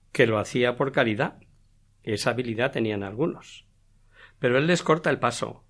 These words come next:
diciendo que bien está eso, a condición de que su conducta no esté viciada por la acepción de personas.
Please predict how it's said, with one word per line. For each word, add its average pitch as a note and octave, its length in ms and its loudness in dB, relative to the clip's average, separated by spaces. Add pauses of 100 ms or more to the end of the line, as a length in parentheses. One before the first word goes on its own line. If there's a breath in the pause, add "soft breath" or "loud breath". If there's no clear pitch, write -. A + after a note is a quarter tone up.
(140)
diciendo A#2 760 -2 (160)
que G#2+ 160 -6
bien G2 260 -6
está A#2 260 -2
eso, - 360 -4 (300)
a A#2 140 -4
condición C3+ 680 0 (300 loud breath)
de B2 180 -2
que - 60 -8
su A#2+ 180 -6
conducta C#3+ 680 0 (200 loud breath)
no C3+ 180 4
esté F3 340 4
viciada C3 960 0 (640)
por B2+ 160 2
la A2 100 2
acepción G#2 360 -2
de G2+ 100 -6
personas. - 640 -4